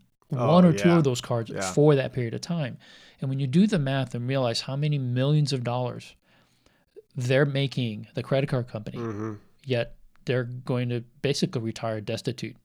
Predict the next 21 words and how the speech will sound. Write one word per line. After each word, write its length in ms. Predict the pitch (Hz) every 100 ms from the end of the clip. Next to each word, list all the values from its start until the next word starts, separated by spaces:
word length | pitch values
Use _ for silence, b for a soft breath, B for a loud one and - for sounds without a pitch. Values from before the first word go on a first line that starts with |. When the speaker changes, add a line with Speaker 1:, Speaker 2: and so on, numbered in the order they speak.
| _
Speaker 2:
or 100 | 127
with 140 | 117 110
ve-, 200 | 120 123
with 180 | 120 117
a 60 |
very 340 | 110 123 131 135
fixed, 380 | - 117 113 -
very 200 | 120 117
difficult 320 | 117 123 117 110
Speaker 1:
Right, 120 | 101
Speaker 2:
to 80 | 110
manage 320 | 110 113 110
Speaker 1:
right. 200 | 104 - B _
Speaker 2:
income. 420 | - 127 139 117 - B B B B _ -
And 100 | 160
it's 160 | 156
sad 400 | - 175 131 123
because 400 | 113 120 135 127 120
they're 100 | 123
giving 420 | 117 147 175 160
away 560 | 131 135 117 107 117